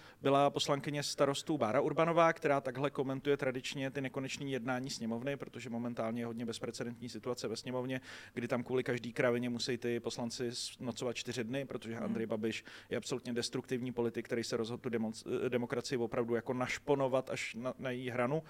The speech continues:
Speaker 1: Takže ona píše vlastně to vlákno tři dny. Nepíše to teda, já píšu co minuta tweet většinou, ale ona píše třeba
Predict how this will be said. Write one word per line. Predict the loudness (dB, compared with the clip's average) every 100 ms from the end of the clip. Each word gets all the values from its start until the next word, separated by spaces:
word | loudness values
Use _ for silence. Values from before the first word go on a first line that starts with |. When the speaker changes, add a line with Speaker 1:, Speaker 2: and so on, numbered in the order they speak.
| -14 -16 -16 -20 -8 0
Speaker 1:
Takže | 2 6 8 10 10 8 6 4
ona | 2 0
píše | 0 2 4
vlastně | 4 2 2 0
to | 2
vlákno | 4 4 2 -4 -4
tři | -2 -2
dny. | 0 0 -2 -8 _
Nepíše | -10 -6 -2 -2
to | 0
teda, | 2 4
já | 4
píšu | 0 -2 -2 -4 _ _ -6
co | 0
minuta | 2 2 2 0
tweet | 0 -4 -2 -2
většinou, | -2 -2 0 2
ale | 4
ona | 2 0
píše | -4 -6 -4
třeba | -2 0 0